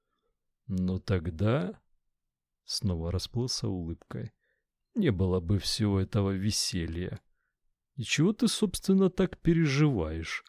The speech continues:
Доколе мне известно, ты у нас большой любитель человеченки, а Лемет отныне демоница.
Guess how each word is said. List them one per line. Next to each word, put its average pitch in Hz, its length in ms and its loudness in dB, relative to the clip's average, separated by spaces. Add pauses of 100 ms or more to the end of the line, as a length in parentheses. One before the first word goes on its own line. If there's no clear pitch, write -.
(440)
Доколе 180 460 4
мне 170 240 10
известно, 143 640 6
ты - 200 4
у 123 140 8
нас 110 240 6
большой 101 480 2
любитель 98 580 0 (300)
человеченки, 110 1200 0 (760)
а 101 160 2
Лемет 147 560 4
отныне 107 600 4
демоница. 104 1300 0